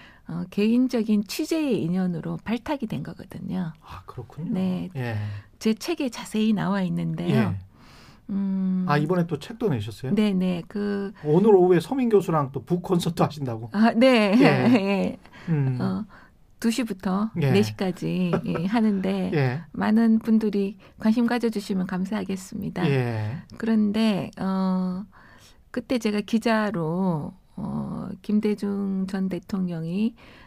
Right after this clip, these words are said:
Speaker 1: 정계 복귀를 하느냐 안 하느냐가 굉장히 관심사였어요.
Speaker 2: 예.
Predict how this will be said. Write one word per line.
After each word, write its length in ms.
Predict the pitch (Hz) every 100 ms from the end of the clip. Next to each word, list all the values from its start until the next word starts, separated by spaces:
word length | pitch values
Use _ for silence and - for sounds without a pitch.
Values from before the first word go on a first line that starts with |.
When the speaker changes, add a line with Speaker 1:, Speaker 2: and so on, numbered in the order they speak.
| -
Speaker 1:
정계 320 | - 214 226 226
복귀를 360 | 202 - 214
하느냐 420 | 220 285 285 294
안 140 | 160 156
하느냐가 720 | 165 180 175 165 170 170 170 -
굉장히 320 | 196 226 277
관심사였어요. 960 | 185 180 214 214 170 156 - 170 202 170
Speaker 2:
예. 220 | 143 135